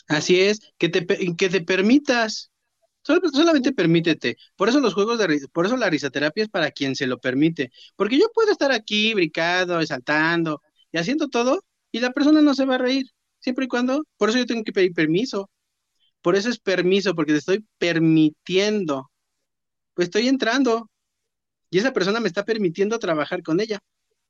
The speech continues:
Por eso a mí me hace tan feliz, me genera bienestar. Y a los que no puedo trabajarlos y hacerlos feliz y hacerlos reír, les genero este bienestar. Los abrazo, les doy besos.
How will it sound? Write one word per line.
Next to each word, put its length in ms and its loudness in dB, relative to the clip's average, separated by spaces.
Por 140 0
eso 140 -4
a 40 -2
mí 100 2
me 80 0
hace 140 -6
tan 220 -4
feliz, 400 -6
me 140 2
genera 320 2
bienestar. 560 0
Y 60 -4
a 60 0
los 140 0
que 80 -2
no 140 2
puedo 180 -2
trabajarlos 560 -2
y 40 2
hacerlos 280 -2
feliz 200 0
y 40 -2
hacerlos 300 -2
reír, 280 2
les 160 0
genero 300 0
este 200 -2
bienestar. 600 -2
Los 220 -4
abrazo, 640 -2
les 140 0
doy 160 2
besos. 520 -4